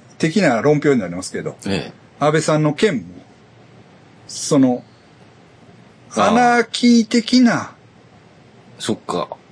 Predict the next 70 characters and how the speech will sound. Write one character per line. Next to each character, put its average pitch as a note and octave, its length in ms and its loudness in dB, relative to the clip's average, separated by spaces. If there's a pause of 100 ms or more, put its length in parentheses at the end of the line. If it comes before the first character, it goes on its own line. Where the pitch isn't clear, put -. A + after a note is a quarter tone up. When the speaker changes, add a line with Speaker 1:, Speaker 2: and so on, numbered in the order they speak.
(160)
Speaker 1:
そ D3 200 0
の、 A#2 120 0
Speaker 2:
は D#2+ 440 -6
い - 20 -10
は B3 60 -8
い。 D3+ 40 0
Speaker 1:
世 F3 120 2
の F#3 120 2
中 D3+ 240 2
の C3 120 2
理 E3+ 120 -2
解 D3 260 0
が C3 120 2
あ C#3 40 2
れ G#3 140 2
ば、 D#3+ 300 0 (240)
Speaker 2:
あ F#2 220 -2
あ。 - 40 -2
Speaker 1:
避 D#3 180 -2
け F#3+ 140 0
ら A3 100 4
れ A3+ 140 4
た F3+ 180 0
こ F3+ 140 0
と F3 100 -2
か G3 140 -2
も E3 120 2
し B2+ 100 0
れ A2+ 100 -2
な F#2+ 100 -6
い E2+ 60 -10
ん - 40 -14
で - 60 -20
す。 G2+ 120 -4
Speaker 2:
う - 40 0
ん。 D#2 260 -4
も A2+ 140 0
う - 20 0
ち C3 100 -6
ょ - 40 -4
っ - 20 -8
と G2+ 160 -2
そ F#2 140 -6
の F#2 120 -2
宗 B2 300 -2
教 G2+ 240 0
に、 A#2+ 240 2
Speaker 1:
え - 60 2
え。 G#3 40 6
こ G#3+ 60 6
れ G#3+ 120 6
に A3+ 180 4
対 A3+ 300 2
抗 A3+ 200 4
す A3+ 140 0
る A3+ 100 4
に E3 140 2
は、 E3+ 300 -2 (160)
Speaker 2:
う F#2 60 -6
ん。 D#2+ 300 -4 (500)
Speaker 1:
そ B2+ 220 -2
の、 G2+ 280 -2 (1400)
ア D#3+ 120 0
ナ G3 220 2
ー F#3+ 60 -6
キ A3 180 0
ー F#3+ 40 -4
的 A#3 260 2
な C4 120 6
思 D3 60 -2